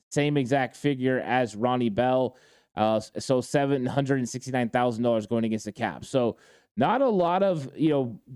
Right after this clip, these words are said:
big money going against the salary cap, especially with the, the fifty-one rule, and it has to be a top fifty-one contract to count against your salary cap. Most of these guys are, probably all of them won't fill, fit against that.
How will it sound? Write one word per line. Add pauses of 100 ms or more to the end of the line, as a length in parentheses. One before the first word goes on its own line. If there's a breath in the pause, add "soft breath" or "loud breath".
(160)
big
money
going
against
the
salary
cap,
especially
with
the, (320 soft breath)
the
fifty-one
rule,
and
it
has
to
be
a
top
fifty-one
contract
to
count
against
your
salary
cap. (460 soft breath)
Most
of
these
guys
are, (180)
probably
all
of
them
won't
fill,
fit
against
that.